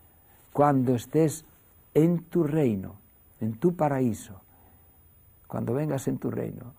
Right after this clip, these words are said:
Jesús le dijo, "De cierto te digo ahora mismo, hoy, que tú vas a estar conmigo". "Pero Señor, si yo era un ladrón,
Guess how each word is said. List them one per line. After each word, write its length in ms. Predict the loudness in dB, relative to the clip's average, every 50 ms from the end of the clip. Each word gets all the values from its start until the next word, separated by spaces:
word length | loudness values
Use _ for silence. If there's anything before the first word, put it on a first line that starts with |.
| -16 -14
Jesús 240 | -14 -12 -10 -8 -8
le 140 | -6 -6
dijo, 320 | -8 -10 -12 -12 -14 -20 -20 -20 _ _ _ _ _ -20 -20 _ _ -10 -8
"De 100 | -6 -4
cierto 420 | 0 2 2 2 0 -2 -4 -6
te 280 | -4 -2 -2 -2 -4 -4 0
digo 320 | 2 4 4 4 4 2
ahora 360 | 0 0 0 0 0 0 0
mismo, 560 | 2 2 2 2 0 -2 -6 -12 -14 -14 -18 -20 _ _ _ _ _ _ -4
hoy, 400 | -2 0 0 0 -2 -4 -6 -12 -18 _ _ _ _ _ _ _ _ _ _ _ _ _ _ _
que 100 | -6 0
tú 340 | 4 6 8 8 8 6 2 -6 -16 -20 -20 -20 _ _ -20 -10 -2
vas 240 | 2 2 2 4 2
a 40 | 0
estar 260 | -2 -2 -4 -4 -2
conmigo". 460 | -2 -2 -2 -2 -2 -4 -6 -12 -18 -20 _ _ _ _ _ _ _ _ _ _ _ _ _ _ _ _
"Pero 120 | -2 -2 0
Señor, 340 | 0 2 4 4 4 4 4
si 120 | 2 2
yo 160 | 6 6 6
era 140 | 8 8 6
un 80 | 8 8
ladrón, 480 | 8 6 8 8 8 8 8 6 2